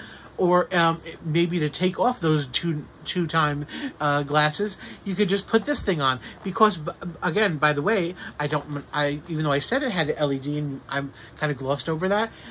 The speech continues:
there is a light on here. So, um, it'll help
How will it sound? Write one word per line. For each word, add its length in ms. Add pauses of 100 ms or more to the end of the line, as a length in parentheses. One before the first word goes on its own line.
(140)
there 220
is 300
a 100
light 340
on 280
here. 440 (320)
So, 560
um, 540 (180)
it'll 240
help 320